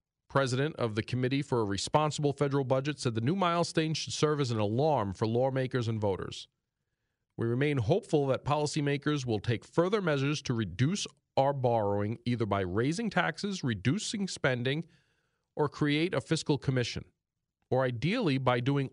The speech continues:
all of the above. <laughs> I was just about to say that. We can be a weak, divided country where our leaders fight, pander,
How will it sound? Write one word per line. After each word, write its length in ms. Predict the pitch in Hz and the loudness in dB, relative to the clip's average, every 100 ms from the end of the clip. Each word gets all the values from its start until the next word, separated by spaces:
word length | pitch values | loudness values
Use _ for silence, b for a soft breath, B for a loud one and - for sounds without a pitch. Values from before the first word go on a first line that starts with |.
| - | 2
all 260 | 131 135 | 4 2
of 120 | 123 | 0
the 120 | 120 120 | 0 0
above. 340 | 104 104 87 | 2 2 4
<laughs> 0 | |
I 100 | 95 | 0
was 140 | - 110 | 0 -4
just 240 | 110 - | -4 -2
about 260 | 95 101 95 | 0 0 -2
to 80 | 90 | -4
say 220 | 95 85 | -4 -4
that. 260 | 85 80 - _ _ _ _ _ _ _ _ _ _ _ _ _ _ _ _ _ _ _ _ _ _ _ | -4 -8 -12 _ _ _ _ _ _ _ _ _ _ _ _ _ _ _ _ _ _ _ _ _ _ _
We 120 | 123 | -2
can 220 | 139 147 135 | 0 0 2
be 300 | 139 143 - | 0 0 0
a 80 | 110 | -2
weak, 440 | 95 123 196 - - | 0 -2 -2 -6 -2
divided 480 | 156 160 151 151 | 2 2 2 -2
country 480 | - 143 120 - 127 | -2 0 0 0 0
where 260 | 127 120 110 | 2 2 2
our 120 | 107 | 2
leaders 420 | 104 120 139 151 | 2 0 0 -2
fight, 460 | - 147 139 165 - | 0 2 2 0 -4
pander, 560 | 131 139 131 127 156 | 0 0 2 2 0